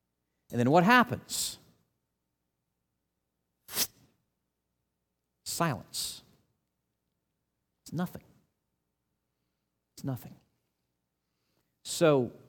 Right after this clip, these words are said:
again, love has to be the reason. Love has to be the impelling force. It has to be the motivation behind any and everything that we do. So just bringing this down to the ground where we are,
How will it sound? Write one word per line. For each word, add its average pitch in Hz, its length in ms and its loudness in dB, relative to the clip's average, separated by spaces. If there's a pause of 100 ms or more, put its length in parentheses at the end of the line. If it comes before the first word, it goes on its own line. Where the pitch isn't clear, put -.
(120)
again, 135 380 -2
love 185 260 4
has 170 260 -4
to 170 80 -8
be 170 120 0
the 170 100 -2
reason. 160 400 -4 (880)
Love 165 320 2
has 175 220 0
to 170 100 0
be 151 80 0
the 147 120 -2
impelling 165 540 -4
force. 131 400 -8
It 113 80 -8
has 143 160 -6
to 156 80 -6
be 147 80 0
the 139 80 0
motivation 151 680 -2
behind 113 340 -4 (100)
any 185 220 0
and 170 140 -4
everything 147 360 -4
that 131 80 -6
we 131 80 -4
do. 131 160 -2 (200)
So 180 180 4
just 208 260 0
bringing 247 220 4
this 196 100 0
down 185 160 0
to 160 60 -2
the 147 80 0
ground 156 260 2
where 135 160 2
we 165 240 0
are, 147 340 4